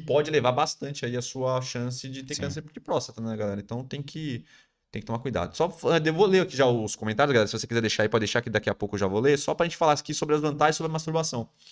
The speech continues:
Speaker 1: segundo os médicos. É, evitar problemas de ereção, problemas sexuais, falam que isso aí ajuda a estimulação ali, é, do, do, do, do, do seu pênis, então vai ajudar a sua ereção, vai ajudar você a ter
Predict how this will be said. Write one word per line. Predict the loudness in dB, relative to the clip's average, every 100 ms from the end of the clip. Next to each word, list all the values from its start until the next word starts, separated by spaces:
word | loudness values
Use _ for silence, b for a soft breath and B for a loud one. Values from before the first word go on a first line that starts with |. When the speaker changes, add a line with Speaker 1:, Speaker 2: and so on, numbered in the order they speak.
| B B B
Speaker 1:
segundo | 0 2 2 2
os | 0
médicos. | 0 0 -2 -12 -20 b b 2
É, | 4 4 2
evitar | 0 0 2 4 4 0 -8 _ _
problemas | 4 4 4 2 0 -2 -4
de |
ereção, | -2 -2 -2 -2
problemas | 0 0 -2 -4
sexuais, | -6 -4 -2 -2 0
falam | -2 -4
que | -6 -6
isso | -4
aí | -2 0
ajuda | -2 -2 -2 0 2 2
a | 0
estimulação | -4 -6 -4 -4 -6 -4
ali, | -4 -2 -4 -6 B B B B
é, | 2 4 4 4 2 2 0 -2
do, | -4 -4 -4
do, | -6
do, | -6 -8
do, | -8
do | -10
seu | -8 -10
pênis, | -8 -2 0 0 -4 -6
então | -6
vai | -4
ajudar | -4 -4
a | -4
sua | -6 -6
ereção, | -6 -4 -4 -4
vai | -4
ajudar | -2 -4
você | -4 -12
a | -12
ter | -8 -8 -8